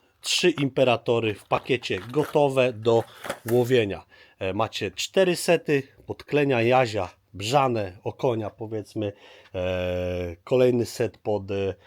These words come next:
sandacza, set pod bolenia i set pod sumka z ręki. Mam nadzieję, że to Wam ułatwi troszeczkę wybór, sprawę, rozkminkę,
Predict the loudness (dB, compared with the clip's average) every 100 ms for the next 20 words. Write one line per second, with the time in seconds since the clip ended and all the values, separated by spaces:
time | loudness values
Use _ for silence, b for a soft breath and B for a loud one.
0 | b b b b _ 0 2 4 4 2
1 | -2 -6 -6 -6 -6 -6 _ -10 -4 -2
2 | 0 0 -4 -6 -16 -14 -8 -2 -4 -4
3 | -12 -12 -10 -4 -4 -4 0 0 0 b
4 | b b b -12 -6 0 2 0 -6 -8
5 | 0 2 2 -2 -2 2 2 4 0 -2
6 | 6 6 6 -2 -14 -10 -10 -10 -6 -4
7 | -4 0 0 0 -6 -6 -10 -16 -8 -4
8 | -4 -2 -4 -4 _ -16 -8 -8 -8 _
9 | -2 -2 0 -2